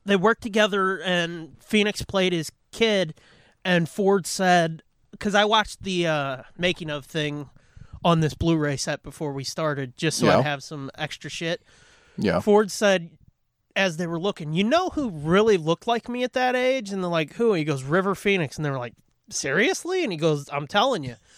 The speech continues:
Speaker 1: I just
Speaker 2: Yeah.
Speaker 1: worked with this kid. I know he's got the chops, and he looks almost exactly like I did when I was his age."
Speaker 2: Yeah.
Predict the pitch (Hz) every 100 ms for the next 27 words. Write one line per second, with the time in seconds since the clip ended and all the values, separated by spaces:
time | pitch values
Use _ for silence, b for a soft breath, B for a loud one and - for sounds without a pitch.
0 | b 151 151 107 95 214 240 - 262 -
1 | 254 - 247 254 185 139 160 208 175 220
2 | 214 - 208 208 254 - - 165 147 151
3 | 202 185 240 - - - 202 214 196 165
4 | 123 160 180 220 190 175 180 170 147 131
5 | 135 135 139 135 135 139 135 120 - -
6 | _ _ _ - 98 90